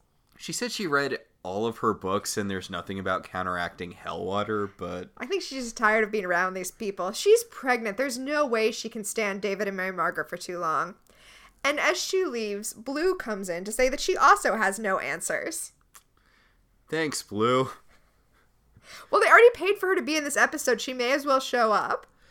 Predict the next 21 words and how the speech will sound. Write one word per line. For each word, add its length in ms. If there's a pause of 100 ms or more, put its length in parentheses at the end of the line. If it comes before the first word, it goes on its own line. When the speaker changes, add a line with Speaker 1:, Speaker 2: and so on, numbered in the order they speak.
(300)
Speaker 1:
She's 200
like, 180
"I 100
don't 140
have 180
any 240
answers." 640 (540)
And 120
then 140
when 80
everyone 320
looks 180
downcast, 540
"Except 380
for 120
the 240
answer 480
I 140
might 340
have." 520
Speaker 2:
Yes, 340